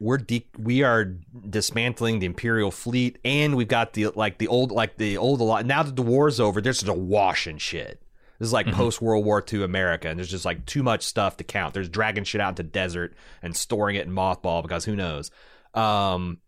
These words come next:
Speaker 1: I think it's, I don't know, it's, it's, and, and the fact that, like, well, it's Imperial tech, and we're, we're, we're b-,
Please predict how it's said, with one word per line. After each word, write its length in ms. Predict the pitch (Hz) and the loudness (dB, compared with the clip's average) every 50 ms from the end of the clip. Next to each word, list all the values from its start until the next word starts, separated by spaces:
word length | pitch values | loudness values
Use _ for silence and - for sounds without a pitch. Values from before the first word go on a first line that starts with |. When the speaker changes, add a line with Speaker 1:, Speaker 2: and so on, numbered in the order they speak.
| _ _ _ _ - - - - _ _ _ - | _ _ _ _ -20 -20 -20 -20 _ _ _ -4
Speaker 1:
I 60 | - 127 | -4 0
think 200 | - 180 170 190 | 0 2 2 2
it's, 220 | 170 - - - | 0 0 0 0
I 100 | 131 151 | 2 2
don't 140 | 170 190 196 | 2 2 2
know, 160 | 214 196 131 | 2 2 2
it's, 200 | 101 - - - | 2 0 -2 -2
it's, 460 | 117 120 113 - - - - - - - _ - | -2 -2 -2 -2 -4 -4 -6 -6 -10 -14 _ -2
and, 200 | 117 120 117 120 | -2 0 0 0
and 140 | 120 120 120 | 0 0 0
the 60 | 107 | 0
fact 240 | - 143 135 131 - | 0 0 0 0 0
that, 60 | 123 | 0
like, 420 | 117 117 113 107 101 - - - - - - _ _ - - - - - - - _ _ _ | 2 2 2 2 0 -2 -6 -14 -20 -20 -20 _ _ -20 -20 -20 -20 -20 -20 -20 _ _ _
well, 120 | - 110 135 | -4 -2 -2
it's 80 | 135 - | 0 0
Imperial 580 | 131 104 - - - 160 208 254 247 139 78 | -2 -2 -2 0 2 2 4 4 4 2 0
tech, 480 | - - - 82 67 - - - - - _ | -2 -4 -4 -4 -4 -4 -6 -10 -14 -14 _
and 140 | - 120 117 | -4 -2 0
we're, 300 | 113 139 185 208 208 175 143 | 2 4 4 4 4 2 0
we're, 400 | 117 110 110 113 131 160 170 113 | -4 -6 -2 0 2 2 4 4
we're 380 | 123 127 147 180 214 220 196 165 | 2 4 4 4 4 4 2 0
b-, 380 | 131 98 92 127 123 120 117 | -4 -2 0 2 2 4 2